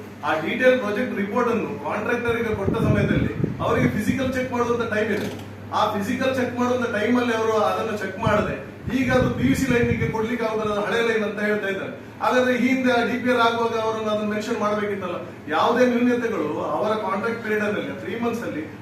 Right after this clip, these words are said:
ಅವರ ಆ ನ್ಯೂನ್ಯತೆಯನ್ನ ಅವರನ್ನು ತೋರಿಸ್ಬೇಕಿತ್ತು. ಈಗ ಇಷ್ಟು ಡಿಲೇ ಆಗ್ಲಿಕ್ಕೆ ಒಂದು ಕಾರಣ ಅದು. ಮತ್ತೆ ಈಗಿನ ಹಳೆ ಪೈಪ್ ಅಲ್ಲಿ ನೀರು ಕೊಟ್ಟಾಗ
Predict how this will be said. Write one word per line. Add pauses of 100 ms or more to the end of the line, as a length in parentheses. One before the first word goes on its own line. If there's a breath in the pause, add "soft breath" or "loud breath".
ಅವರ
ಆ
ನ್ಯೂನ್ಯತೆಯನ್ನ
ಅವರನ್ನು
ತೋರಿಸ್ಬೇಕಿತ್ತು. (300)
ಈಗ
ಇಷ್ಟು
ಡಿಲೇ
ಆಗ್ಲಿಕ್ಕೆ
ಒಂದು
ಕಾರಣ
ಅದು. (140)
ಮತ್ತೆ
ಈಗಿನ
ಹಳೆ
ಪೈಪ್
ಅಲ್ಲಿ
ನೀರು
ಕೊಟ್ಟಾಗ